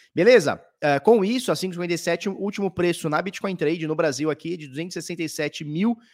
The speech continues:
duzentos e um reais e oitenta e cinco centavos, tá? Esse <clears throat> é o último preço do Bitica no Brasil.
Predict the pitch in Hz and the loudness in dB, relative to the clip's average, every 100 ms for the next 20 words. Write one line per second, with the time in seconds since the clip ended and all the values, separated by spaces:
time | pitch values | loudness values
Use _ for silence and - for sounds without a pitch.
0 | _ 139 151 180 160 165 175 156 156 160 | _ -6 -4 -4 -4 -4 0 2 0 -2
1 | 165 160 - 160 - 180 180 147 160 120 | -4 -8 -8 -10 -8 -8 -6 -2 -2 -2
2 | 101 - 139 - _ _ 127 160 170 196 | -8 -4 -4 -6 _ _ 0 0 0 -6
3 | 190 _ - - 240 247 151 - _ _ | -8 _ -20 -14 -8 -6 -6 -10 _ _
4 | _ 123 139 - 147 139 147 - 131 123 | _ 0 0 -2 -4 0 -2 -2 -6 -4
5 | 147 156 120 120 160 165 117 107 123 82 | -4 -2 -2 -2 0 0 -2 -2 -4 -4